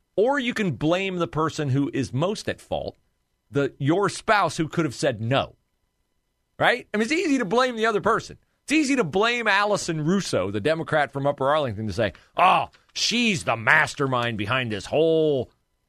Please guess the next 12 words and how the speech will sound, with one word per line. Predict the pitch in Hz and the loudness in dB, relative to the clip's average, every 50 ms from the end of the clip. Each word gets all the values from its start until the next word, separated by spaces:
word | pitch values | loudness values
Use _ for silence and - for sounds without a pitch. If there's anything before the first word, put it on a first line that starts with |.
| _ _ _ _ | _ _ _ _
backdooring | - 151 143 143 - - 117 147 139 143 139 135 131 127 120 | 2 2 2 2 0 -2 -2 0 0 2 0 0 -2 -4 -4
of | 107 85 | -6 -4
Derek | - 135 135 131 123 - - | -2 0 0 0 0 -2 -4
Merrin | 123 127 127 120 110 101 | -4 -4 -2 -2 -4 -6
as | 92 | -8
speaker." | - - - 151 147 - 104 92 - | -10 -6 -4 -4 -4 -4 -4 -8 -4
Well, | - 190 220 202 | -2 -2 0 0
she | - - 349 - | 0 -4 -4 -4
couldn't | - - - 381 453 466 403 | -4 -2 -2 -2 0 0 0
have | 180 143 110 | -2 0 2
done | 156 175 226 294 254 | 2 2 2 2 0
it | 156 160 - | -2 -6 -8